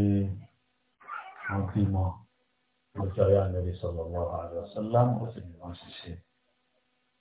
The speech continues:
Gẹ́gẹ́ bá ṣe mọ̀ pé nínú àwọn ọmọ, àwọn ìtumọ̀ ọ̀pá àgbà ọ̀pá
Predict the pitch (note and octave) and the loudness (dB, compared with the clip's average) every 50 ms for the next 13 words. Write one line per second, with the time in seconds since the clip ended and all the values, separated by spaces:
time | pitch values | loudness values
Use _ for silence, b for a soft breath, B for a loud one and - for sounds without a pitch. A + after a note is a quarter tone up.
0 | _ _ _ _ _ _ _ _ _ _ _ - G2+ G2+ G#2 G2+ G2+ G2+ G2 F#2+ | _ _ _ _ _ _ _ _ _ _ _ -10 -4 2 4 6 6 8 6 4
1 | F#2+ G#2 G2 F2+ F#2 F2+ - - G#2 G#2+ G#2+ G#2+ G#2+ A2 A2+ G#2+ A2 A2 G#2 G2 | 4 0 0 -2 -2 -4 -2 -2 0 2 2 4 2 2 2 0 0 0 2 2
2 | G2 F#2+ F#2+ F#2+ G2 G2+ G2+ G#2+ G#2 G#2 G2+ F#2 F#2 F#2 F#2+ G2 F#2+ F#2+ F#2+ F#2 | 0 0 0 -2 -2 0 0 -2 -2 -2 -2 -2 -2 -2 -2 -2 -2 -2 -2 -4
3 | F2 F2 F2 - F#2+ F2+ F2 - - - G2+ G2 F#2 F#2+ F#2+ F#2+ F#2+ F#2+ F#2+ F#2+ | -6 -6 -8 -12 -14 -18 -18 -18 -14 -8 -6 -6 -6 -4 -4 -2 -2 0 0 0
4 | - - G2+ G2 F#2 F2+ F2+ - - - - - - | 2 4 4 4 2 0 -2 -2 -2 -2 -2 2 2